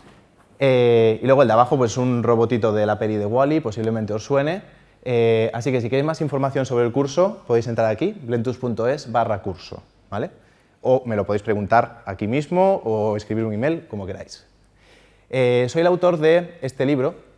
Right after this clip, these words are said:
Lenin Blender, que se ha publicado en Estados Unidos y hace un mesecito en China. Eh, los personajes que veis ahí pertenecen a un cortometraje en el que estoy participando, eh, soy codirector,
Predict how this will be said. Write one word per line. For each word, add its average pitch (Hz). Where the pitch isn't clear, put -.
Lenin 127
Blender, 127
que 127
se 131
ha 120
publicado 127
en 113
Estados 117
Unidos 123
y 107
hace 110
un 135
mesecito 120
en 110
China. 123
Eh, 110
los 120
personajes 156
que 185
veis 165
ahí 151
pertenecen 131
a 151
un 147
cortometraje 123
en 151
el 110
que 110
estoy 110
participando, 113
eh, 104
soy 107
codirector, 104